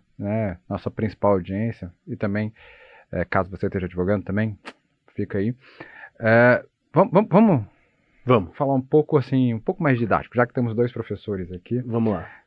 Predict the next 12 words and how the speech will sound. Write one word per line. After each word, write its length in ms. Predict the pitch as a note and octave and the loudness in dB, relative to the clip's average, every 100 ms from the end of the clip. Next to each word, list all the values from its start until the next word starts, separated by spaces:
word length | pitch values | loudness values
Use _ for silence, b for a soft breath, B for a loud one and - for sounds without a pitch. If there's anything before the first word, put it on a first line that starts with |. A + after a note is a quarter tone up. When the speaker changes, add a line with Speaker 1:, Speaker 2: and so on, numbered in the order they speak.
| - | -6
Speaker 1:
É, 260 | G#2+ G#2+ G#2+ E2 B1 A#1+ _ _ _ _ _ _ _ _ _ | -2 -2 -2 -8 -14 -20 _ _ _ _ _ _ _ _ _
processo 280 | G3 A#3 A3+ | 0 2 0
administrativo 500 | F#3+ F3 D3+ - D3 | -2 -2 -4 -4 -10
fiscal 340 | - - G2+ | -6 -2 0
lá, 180 | G2+ F2+ | 0 -4
o 60 | |
de-, 80 | D#2 _ _ A2+ - - | -8 _ _ -12 -10 -6
decreto 320 | A#2 A#2+ A#2 | -4 -2 -4
setenta 320 | A2+ B2 B2 | -4 -6 -6
dois 160 | A2+ G#2+ | -6 -8
três 180 | A2+ G#2 | -10 -12
cinco. 240 | - - | -16 -20